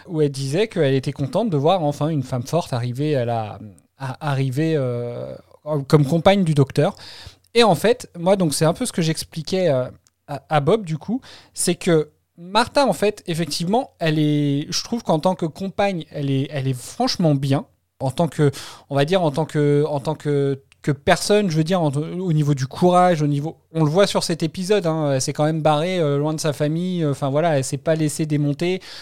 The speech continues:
Euh, on l'avait vu pendant La Famille deux cents, où c'est elle qui était v-, clairement responsable du docteur, enfin voilà. Euh, mais je pense qu'en fait, justement,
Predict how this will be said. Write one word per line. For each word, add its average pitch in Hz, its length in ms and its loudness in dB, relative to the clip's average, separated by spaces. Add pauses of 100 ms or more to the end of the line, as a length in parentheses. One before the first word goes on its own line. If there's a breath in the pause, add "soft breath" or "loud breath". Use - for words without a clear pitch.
(240 loud breath)
Euh, 135 120 4
on 139 160 4
l'avait 143 260 4
vu 151 160 -2
pendant 147 240 2
La 139 100 6
Famille 147 300 0
deux 147 160 2
cents, 175 220 0
où 160 100 0
c'est 147 140 0
elle 160 160 4
qui - 120 -4
était 143 180 0
v-, 127 60 -4 (680)
clairement 190 420 2
responsable 160 480 0
du 147 120 -2
docteur, 160 360 2
enfin 139 200 -4
voilà. 147 280 2 (680 loud breath)
Euh, 151 300 6 (140)
mais 175 180 4
je 180 140 4
pense 269 280 2
qu'en 180 140 0
fait, 226 300 0
justement, 202 580 0